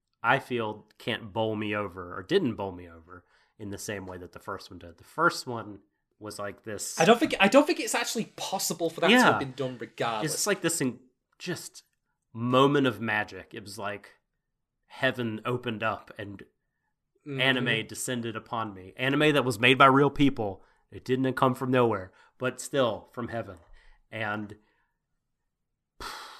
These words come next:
Speaker 1: because this one,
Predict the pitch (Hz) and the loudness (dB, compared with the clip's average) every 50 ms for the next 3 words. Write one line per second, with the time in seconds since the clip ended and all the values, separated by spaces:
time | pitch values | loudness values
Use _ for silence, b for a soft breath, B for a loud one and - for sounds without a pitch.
0 | B B - 147 - - - - - 151 156 165 165 165 170 170 160 147 139 - | B B -14 -14 -10 -10 -10 -6 0 4 4 4 4 2 0 -2 -4 -6 -8 -12
1 | - 131 113 104 101 98 104 120 120 120 120 117 - - - 113 95 90 95 104 | -14 -14 -16 -16 -16 -14 -10 -8 -6 -4 -6 -6 -8 -12 -12 -12 -14 -14 -12 -10
2 | 110 110 107 107 104 101 101 101 101 104 | -6 -4 -4 -4 -4 -6 -8 -12 -14 -14